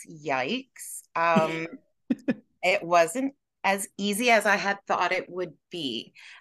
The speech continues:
Speaker 1: Um, I thought I would just go onto the Ontario website and fill in a couple of forms and ta-da,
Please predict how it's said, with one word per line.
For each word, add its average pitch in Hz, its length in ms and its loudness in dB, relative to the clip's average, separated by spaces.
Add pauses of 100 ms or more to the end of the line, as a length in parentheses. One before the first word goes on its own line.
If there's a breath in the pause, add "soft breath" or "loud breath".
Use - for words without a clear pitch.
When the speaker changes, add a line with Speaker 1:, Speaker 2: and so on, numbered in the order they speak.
Speaker 1:
Um, 160 300 4
I 165 160 4
thought 165 240 2
I 160 140 4
would 165 160 -4
just 170 180 -10
go 160 120 -2
onto 160 340 -4
the 151 160 -6
Ontario 147 520 0
website 143 520 0
and 139 120 -8
fill 143 200 -4
in 131 80 -6
a 147 60 -8
couple - 300 -6
of 143 100 -10
forms 135 420 -4
and 143 180 -10
ta-da, 311 600 2